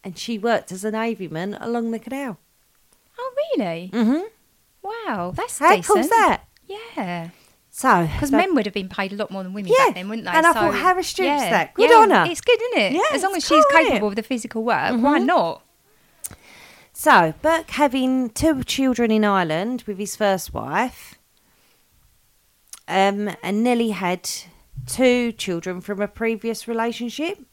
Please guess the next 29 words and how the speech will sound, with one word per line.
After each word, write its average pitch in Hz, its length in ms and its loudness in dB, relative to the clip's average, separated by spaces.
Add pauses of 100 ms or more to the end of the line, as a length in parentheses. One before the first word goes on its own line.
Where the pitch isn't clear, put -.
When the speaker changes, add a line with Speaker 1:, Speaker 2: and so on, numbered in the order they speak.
(680)
Speaker 1:
So 190 300 0
they 202 240 -2
had 214 180 -4
four 247 200 -2
children 214 400 -4
together, 180 680 -2
but 175 140 0
obviously 175 460 -2
Perk, 190 440 6 (360)
Bur-, 208 160 -4
Perk? 339 560 0 (240)
Burke 220 440 4 (260)
Speaker 2:
<laughs> - 300 -20
Speaker 1:
didn't 190 220 -2
have 196 160 -2
his 165 160 -6
two 165 200 -4 (100)
children 165 340 -6
with 156 160 -4
him. 113 260 -12
Speaker 2:
Mm. 190 340 -8 (580)
Speaker 1:
Um, 180 260 0
Hare 254 300 -2
had 240 260 -4
one 220 300 -2
child 196 340 -4
with 196 120 -4
Lucky, 185 580 -4 (420)
but 175 380 2